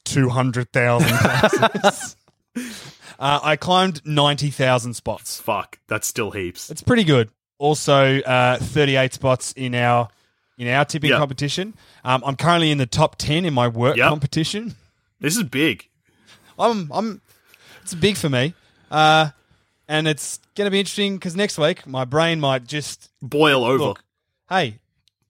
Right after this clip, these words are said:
Speaker 1: who knows? Maybe, maybe I'll go in and just change some settings in the tipping competition and have them <laughs> retroactively apply to the first five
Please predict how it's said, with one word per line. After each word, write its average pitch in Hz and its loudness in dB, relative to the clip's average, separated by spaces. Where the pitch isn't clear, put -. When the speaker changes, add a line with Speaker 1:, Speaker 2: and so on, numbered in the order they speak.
Speaker 1:
who 202 2
knows? 139 0
Maybe, 208 0
maybe 247 2
I'll 226 4
go 208 4
in 208 2
and 190 0
just 185 -8
change 185 -2
some 175 -6
settings 175 -2
in 151 -4
the 147 -2
tipping 170 -6
competition 139 -2
and 120 0
have 131 2
them 131 0
<laughs> - -8
retroactively 139 0
apply 139 0
to 123 -4
the 120 -4
first - -2
five 131 2